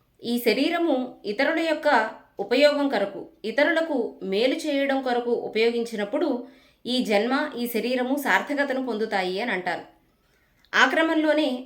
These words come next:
అనేక రకాలైన దానాలు కూడా చెయ్యాలి అని చెప్తారు.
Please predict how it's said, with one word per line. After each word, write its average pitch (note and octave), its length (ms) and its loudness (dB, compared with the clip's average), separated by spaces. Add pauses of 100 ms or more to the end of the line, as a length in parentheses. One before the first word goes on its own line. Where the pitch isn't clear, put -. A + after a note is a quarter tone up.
(100)
అనేక A#3 300 2
రకాలైన C4 500 0
దానాలు A3 420 0
కూడా C4 180 0
చెయ్యాలి G#3+ 500 -2
అని B3+ 140 -2
చెప్తారు. F#3+ 340 -4